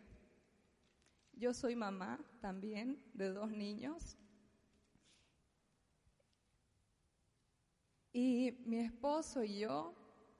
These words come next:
y nuestra familia entera vivió una prueba muy dura que ahora se la agradezco al Señor.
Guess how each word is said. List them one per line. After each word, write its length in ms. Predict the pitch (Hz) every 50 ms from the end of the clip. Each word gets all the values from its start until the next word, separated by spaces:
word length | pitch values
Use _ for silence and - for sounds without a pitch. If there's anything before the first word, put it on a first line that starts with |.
| - - - -
y 140 | 240 240
nuestra 400 | 247 226 214 202 220 - - 214
familia 520 | 214 - 208 196 214 220 226 247 254 262 247
entera 460 | 247 226 - 240 208 214 233 240 254
vivió 440 | 247 208 208 202 214 214 226 226 220
una 540 | 226 226 226 226 233 240 226 240 233 - - - - - - - - - - - - - - _ _ _ _ _ _ _ _ _ _ _ _ - -
prueba 680 | 254 262 262 254 247 247 240 233 240 254 294 - 349 247 -
muy 380 | 226 233 240 269 302 311 320 302
dura 540 | 254 226 226 220 214 214 214 247 285 330 - - - - - - - - - - - - - _ - _ _ _ _ _ - _ _ _ _ _ _ _ _ _ _ _ _
que 680 | - 240 233 226 226 220 214 214 214 214 214 220 - - - - - - - - - - - - - - - - - - _ _ - _ _ _ _ _ - -
ahora 500 | - 196 202 214 220 240 269 277 285 269
se 180 | - - 226
la 100 | 202 208
agradezco 540 | 202 208 202 196 190 202 226 233 226 - -
al 120 | 240 240
Señor. 540 | 226 - 202 190 190 190 190 196 - 285 311